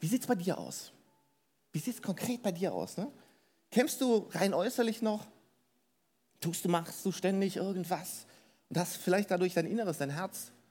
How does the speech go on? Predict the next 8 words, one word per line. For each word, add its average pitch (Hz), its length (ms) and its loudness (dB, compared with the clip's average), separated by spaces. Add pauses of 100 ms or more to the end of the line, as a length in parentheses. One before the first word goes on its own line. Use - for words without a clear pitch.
(640)
verleugnet, 156 520 2
vernachlässigt? 156 800 -2 (600)
Oder 175 180 6
hast 208 140 -4
du 220 40 0
dein 170 140 4
Herz 175 200 -4
bewahrt 156 600 -6